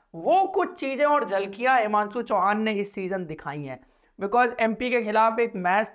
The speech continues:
था, इन्होंने जिस तरह से पीछे गेंद करते रहे, फिर यॉर्कर पे विकेट निकाला और लेंथ पर करते रहे, फिर बाउंसर जिस तरह से मार के सेटअप किया बैट्समैन को, तो ये दिखाता है कि विकेट निकालना इनको आता है, आर्ट इनके पास है, गेंद मूव अच्छी करती है,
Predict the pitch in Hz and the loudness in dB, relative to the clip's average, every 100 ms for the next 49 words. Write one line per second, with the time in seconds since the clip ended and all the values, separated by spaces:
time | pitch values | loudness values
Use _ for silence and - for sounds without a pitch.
0 | - 214 220 208 208 214 214 208 208 214 | 0 2 4 2 0 0 0 -2 0 2
1 | 214 214 208 190 196 202 208 208 208 196 | 2 0 -4 -6 -6 -4 -2 -2 0 -2
2 | - 208 208 208 208 208 160 160 170 208 | 0 0 2 0 -2 -6 0 -2 0 -2
3 | 202 202 185 214 202 190 190 196 214 - | -2 -4 -4 -4 -4 -2 0 2 0 -4
4 | _ - - 233 247 285 - 269 269 240 | _ -4 0 2 2 0 -2 -2 0 0
5 | 233 247 240 247 254 - 180 208 254 240 | 0 0 0 0 -2 -2 -2 -2 -2 -2
6 | 214 - 220 220 226 202 190 196 208 196 | -4 -4 -4 -2 -2 0 0 0 -6 -4
7 | 180 - - 202 190 175 170 196 202 226 | -2 -2 0 0 2 0 -2 -8 -4 -2
8 | 233 - _ _ 269 294 262 277 196 185 | -2 -6 _ _ 0 2 2 0 0 2
9 | 185 170 - 269 190 247 - 247 233 220 | 0 0 -2 -2 -2 -4 -4 -4 -4 -2
10 | 226 214 254 294 285 247 254 240 190 185 | 2 2 2 0 0 -2 0 2 2 2
11 | 214 240 240 190 202 226 226 214 220 208 | 2 4 4 2 2 2 -2 -4 -4 0
12 | 185 202 202 214 196 185 190 190 202 202 | 2 2 2 -2 0 -4 -4 -4 -2 0
13 | 175 - 277 254 240 233 240 247 | -2 -4 -6 -2 0 -2 -2 0